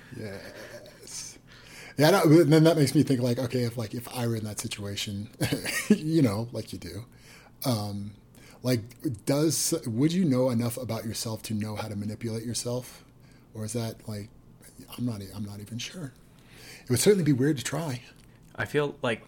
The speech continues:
Speaker 2: it
Speaker 1: Or
Speaker 2: depends
Speaker 1: would
Speaker 2: on
Speaker 1: you,
Speaker 2: what
Speaker 1: like, do
Speaker 2: version
Speaker 1: we
Speaker 2: of
Speaker 1: have, like,
Speaker 2: yourself you're
Speaker 1: bullshit,
Speaker 2: talking about.
Speaker 1: do we have,
Speaker 2: Like,
Speaker 1: like,
Speaker 2: if
Speaker 1: bullshit concepts of what we are? Like, like, if you thought you knew how to manipulate yourself, would it actually even work?
Speaker 2: I mean, once you started having thoughts like that, maybe not.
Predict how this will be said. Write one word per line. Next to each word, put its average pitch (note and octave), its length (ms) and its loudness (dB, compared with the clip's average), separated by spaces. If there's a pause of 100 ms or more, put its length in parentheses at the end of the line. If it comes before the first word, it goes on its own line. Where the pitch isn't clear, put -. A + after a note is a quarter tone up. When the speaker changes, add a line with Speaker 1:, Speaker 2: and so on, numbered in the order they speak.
Speaker 2:
it - 40 -10
Speaker 1:
Or - 20 -8
Speaker 2:
depends C#3 240 2
Speaker 1:
would C#3 80 6
Speaker 2:
on D3 60 10
Speaker 1:
you, C#3+ 60 6
Speaker 2:
what - 20 -
Speaker 1:
like, C#3+ 80 6
do - 40 6
Speaker 2:
version A2 180 4
Speaker 1:
we C3 40 6
Speaker 2:
of C3+ 60 6
Speaker 1:
have, D3 100 4
like, C3+ 80 4
Speaker 2:
yourself G#2 140 2
you're B2+ 80 4
Speaker 1:
bullshit, A#2 160 2
Speaker 2:
talking E2+ 260 -2
about. D#2 360 -12 (460)
Speaker 1:
do A#2 100 -8
we C3+ 80 0
have, B2 60 -2
Speaker 2:
Like, G#2 80 4
Speaker 1:
like, G#2+ 80 2
Speaker 2:
if - 60 0
Speaker 1:
bullshit B2 300 0
concepts A#2 440 -6
of G#2+ 100 -8
what G#2+ 140 -8
we A2 140 -4
are? G2+ 140 -8
Like, G2+ 220 -10
like, A2 180 -6 (280)
if B2 180 -4
you B2 80 2
thought C3+ 300 2
you B2+ 80 4
knew A#2+ 80 4
how A2 100 0
to A2 80 -2
manipulate A2 440 -2
yourself, A2 300 -6
would A2 100 -4
it G2+ 80 -6
actually G#2+ 300 -6
even G#2 360 -8
work? G#2+ 300 -14 (560)
Speaker 2:
I A2+ 80 0
mean, A2 300 -2 (300)
once G#2+ 380 -2
you A#2 80 -6
started A2 220 -2
having G2+ 240 -2
thoughts F2+ 320 -6
like A#2+ 180 -4
that, A#2+ 220 -2
maybe F#2+ 240 -6
not. F2 360 -6